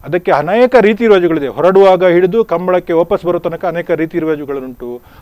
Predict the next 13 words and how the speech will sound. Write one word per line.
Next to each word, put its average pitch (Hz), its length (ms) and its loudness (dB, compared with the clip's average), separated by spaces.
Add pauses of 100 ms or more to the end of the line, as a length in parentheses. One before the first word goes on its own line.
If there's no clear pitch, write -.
ಅದನ್ನು 151 180 -12
ಸಾಕುವ 170 300 0
ರೀತಿ 175 300 0
ಉಂಟು, 131 400 -6
ಅದಕ್ಕೆ 143 580 -6
ಈಜುಕೊಳ 180 340 0
ಉಂಟು, 131 440 -6
ಅದಕ್ಕೆ 131 240 -10
ಹುರುಳಿ, 165 380 -2
ಹು-, 139 180 -10 (520)
ಆಹಾರದ 190 340 4
ವ್ಯವಸ್ಥೆ 175 380 2
ಉಂಟು, 135 420 -8